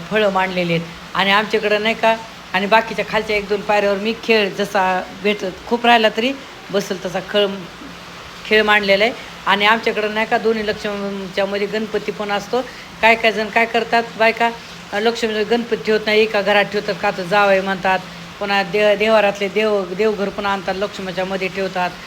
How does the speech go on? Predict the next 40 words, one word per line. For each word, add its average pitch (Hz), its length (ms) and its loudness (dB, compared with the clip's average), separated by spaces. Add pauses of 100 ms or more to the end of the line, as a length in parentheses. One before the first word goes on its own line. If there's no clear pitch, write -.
(260)
आम्ही 208 220 2
असं 208 220 2
काय 220 180 2
करत 214 260 -2
नाही. 208 140 2
आता 208 80 0
प्रत्येकाची 247 540 4
आपापली 220 800 4 (400)
पद्धत 240 300 2
असते, 240 400 0
असं 208 380 -2
त-, 208 160 -6
त्याचा 220 380 -4
विषय 226 320 0
नाही. 220 200 -4 (360)
पण 208 120 -2
मी 240 140 2
नाही 240 140 4
का 240 140 4
गणपती 226 480 0
आमचा 214 260 4
लक्ष्मीच्या 214 480 -2
मध्येच 220 300 -4
असतो, 220 340 -2 (340)
कारण 220 240 4
गणपती 220 440 0
हा 208 60 6
लक्ष्मीचा 208 520 -2
भाऊ 208 220 2
मानला 214 340 2
जातो. 208 280 2 (380)
पण 202 60 -6
काय 254 200 6
काय 254 160 2
जण 240 140 0
म्हणतात 233 320 0
लक्ष्मीचा 220 680 0
जावई 220 340 4
आहे 208 160 2
गणपती, 208 500 -2